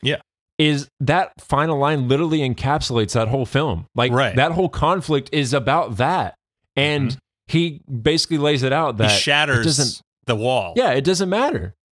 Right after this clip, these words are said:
Speaker 2: Like,
Speaker 1: Mm-hmm.
Speaker 2: they're fighting over something that's so dumb. In reality, when they could just, you know, sit down and talk to the people, they'd realize, "Wait a minute, we're not that much different than, than what we think we are."
Speaker 1: Yeah.
Speaker 2: And
Speaker 1: And
Speaker 2: it's crazy. It, it, it's just crazy that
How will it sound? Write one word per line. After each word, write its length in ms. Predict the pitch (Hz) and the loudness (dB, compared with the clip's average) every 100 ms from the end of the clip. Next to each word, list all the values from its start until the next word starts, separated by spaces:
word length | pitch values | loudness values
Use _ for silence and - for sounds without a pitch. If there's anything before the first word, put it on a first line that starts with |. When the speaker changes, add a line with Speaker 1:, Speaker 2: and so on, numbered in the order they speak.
| _ | _
Speaker 2:
Like, 160 | 160 165 | -2 0
Speaker 1:
Mm-hmm. 280 | 104 101 110 | -2 -6 0
Speaker 2:
they're 140 | 170 | 0
fighting 400 | 180 185 202 208 | 2 0 2 2
over 180 | 170 151 | 0 0
something 320 | 135 165 165 | 0 0 0
that's 180 | 147 127 | 0 0
so 240 | - 175 165 | 0 0 0
dumb. 480 | 139 185 127 87 - _ _ _ | -2 -2 -2 -4 -10 _ _ _
In 140 | 160 147 | 0 2
reality, 600 | 143 165 202 147 143 143 _ _ - | 2 2 2 2 -2 -6 _ _ -2
when 140 | 139 | 0
they 80 | 151 | 0
could 160 | 143 135 | -2 -2
just, 320 | 151 - - - | -2 -2 -6 -4
you 100 | 143 | -2
know, 140 | 131 | 0
sit 260 | 127 170 - | 0 -4 -2
down 240 | 160 160 | -2 0
and 120 | 139 | 0
talk 240 | 131 170 180 | 0 -2 -2
to 40 | |
the 80 | 143 | -2
people, 280 | 123 113 135 | -2 -2 -2
they'd 120 | 127 | 0
realize, 440 | 131 135 131 117 | 0 0 0 -2
"Wait 160 | 123 170 | -2 -2
a 40 | |
minute, 300 | 107 87 82 _ _ _ _ _ - | -2 -4 -8 _ _ _ _ _ -2
we're 120 | 131 | 0
not 260 | 165 180 | 0 0
that 180 | 160 156 | 0 0
much 260 | 135 143 - | 0 -2 -2
different 380 | 147 151 143 113 | -4 -2 -2 -2
than, 280 | 113 107 | -2 -2
than 380 | 104 117 110 101 - | -2 -2 -2 -6 -6
what 120 | 117 | -2
we 120 | 117 | -2
think 300 | 113 139 170 | -2 -4 -6
we 160 | - 78 | -8 -8
are." 180 | 78 - _ _ - | -10 -16 _ _ -16
Speaker 1:
Yeah. 160 | 92 - _ _ _ _ _ _ - | -16 -16 _ _ _ _ _ _ -10
Speaker 2:
And 120 | - 143 | -2 0
Speaker 1:
And 80 | |
Speaker 2:
it's 140 | 156 - | 2 0
crazy. 400 | - 170 214 165 | 0 0 0 0
It, 160 | 147 - | -2 0
it, 260 | 131 139 | 0 0
it's 200 | 143 151 | 0 -2
just 160 | 143 - | -2 -2
crazy 400 | 139 170 135 110 | 0 0 0 -2
that 240 | 104 113 | -2 -4